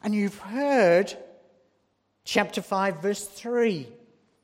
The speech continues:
"There must not even be a hint of sexual immorality amongst you." You're a young slave girl.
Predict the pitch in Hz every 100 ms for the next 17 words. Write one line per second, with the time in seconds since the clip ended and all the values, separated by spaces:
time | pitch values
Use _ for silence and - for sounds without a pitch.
0 | _ _ _ _ 151 202 196 202 - 202
1 | 208 208 190 190 185 180 180 - 240 175
2 | 120 - - 151 - - 175 - 170 160
3 | - 175 165 175 180 180 170 - 113 -
4 | 139 143 156 151 - - 143 123 113 _
5 | _ _ _ _ _ _ _ _ _ _
6 | _ _ _ _ _ _ _ _ - 170
7 | 170 175 202 220 226 214 - - 196 196
8 | 190 - 143 117 104